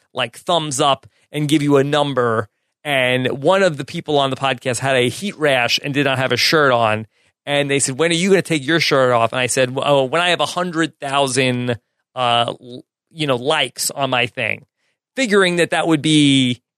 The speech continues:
a mathematical impossibility because that is, you don't get that high.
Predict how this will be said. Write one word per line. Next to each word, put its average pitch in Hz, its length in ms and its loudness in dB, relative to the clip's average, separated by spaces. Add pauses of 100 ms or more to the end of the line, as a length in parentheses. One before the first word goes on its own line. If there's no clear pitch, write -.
a 135 360 0
mathematical 160 840 -2
impossibility 135 1040 0 (440)
because 127 560 0 (120)
that 151 180 -2
is, 139 280 2
you 139 120 -6
don't 151 200 2
get 151 220 -4
that 131 160 -2
high. 113 380 0